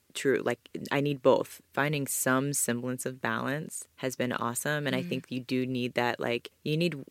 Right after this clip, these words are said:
Speaker 1: a motivator. You need something that is going to continue to drive you. Someone has said to me before, "You're either running from something or you're running to something." And I think I spent
Speaker 2: Mm.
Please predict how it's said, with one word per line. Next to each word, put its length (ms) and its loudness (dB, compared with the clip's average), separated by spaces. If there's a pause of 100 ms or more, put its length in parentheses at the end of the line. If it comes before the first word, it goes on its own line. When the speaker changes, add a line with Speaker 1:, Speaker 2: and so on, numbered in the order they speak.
Speaker 1:
a 80 0
motivator. 760 4
You 140 0
need 240 0
something 420 -2
that 220 2
is 100 -4
going 380 -2
to 80 0 (180)
continue 440 -6
to 100 0
drive 420 2
you. 460 -2 (100)
Someone 300 2
has 180 0
said 140 2
to 100 -4
me 80 0
before, 220 -6
"You're 180 2
either 240 4
running 380 0
from 640 -2
something 580 -4
or 140 0
you're 140 0
running 280 -4
to 220 -8
something." 640 -10
And 80 0
I 80 4
think 180 -2
I 60 2
spent 260 -2
Speaker 2:
Mm. 40 -4